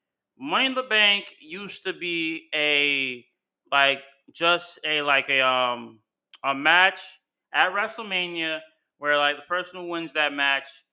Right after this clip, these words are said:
um, obviously gets a, a world championship title shot, whether it was a W W E title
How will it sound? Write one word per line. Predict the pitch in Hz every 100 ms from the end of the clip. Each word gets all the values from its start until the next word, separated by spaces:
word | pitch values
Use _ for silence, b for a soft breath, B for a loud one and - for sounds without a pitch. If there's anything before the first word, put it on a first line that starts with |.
| _ _ _ -
um, | 131 131 131 127 123 123 117 113 _ _ _ _ 131
obviously | 131 139
gets | 135 135 131 135
a, | 139 131 127 127 123 -
a | 131
world | 135 147 143
championship | 139 143 131 131 135
title | - 135 127
shot, | 127 113
whether | 127
it | 127
was | 123
a | 123
W | 147 175
W | 185 180
E | 175
title | 170 180 170 165 160 156